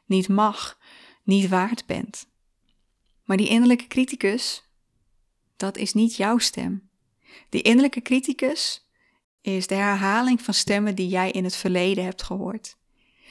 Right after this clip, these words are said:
En al die overtuigingen die jij hebt, al die belemmerende overtuigingen, ze zijn niet de waarheid. Hè, dus dat laten we eerst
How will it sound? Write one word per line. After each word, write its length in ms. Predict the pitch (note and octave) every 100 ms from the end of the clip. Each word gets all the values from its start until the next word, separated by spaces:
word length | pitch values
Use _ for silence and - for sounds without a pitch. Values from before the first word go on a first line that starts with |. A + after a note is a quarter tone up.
| - -
En 340 | - G#3+ A3 - _ _ _ _ _
al 140 | - A#3
die 140 | B3
overtuigingen 600 | A#3 - A3+ G#3+ - B3+
die 100 | A#3+
jij 160 | A3+ A3+
hebt, 340 | B3 D#4+ - -
al 120 | -
die 100 | G#3
belemmerende 540 | F#3+ G#3 G#3+ A3+ A3 G#3
overtuigingen, 800 | G3+ - G#3 G3+ A3+ A#3+ A#3 C#4 _ _ _
ze 180 | - G#3+
zijn 440 | - G#3 G#3 G3
niet 280 | F#3 G#3 -
de 100 | F3+
waarheid. 680 | F3 F#3 G3+ F#3 F#3 F#3+ - _ _ _ _ _ _
Hè, 140 | G#3+
dus 140 | A3
dat 260 | A3+ A#3+ A#3+
laten 340 | G3+ A3 A3+
we 120 | G#3 -
eerst 560 | A#3 D4 - - -